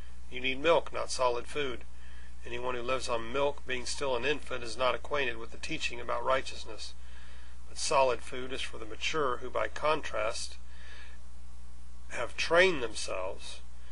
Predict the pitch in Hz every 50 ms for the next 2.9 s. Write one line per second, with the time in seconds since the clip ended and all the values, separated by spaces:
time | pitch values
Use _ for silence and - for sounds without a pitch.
0 | - - - - - 127 113 110 - - - 175 165 147 120 117 120 - - -
1 | - - - 135 151 143 120 117 - - 117 - - - - - - 139 127 117
2 | 113 110 107 - - - - - - - 131 123 113 - 110 104 107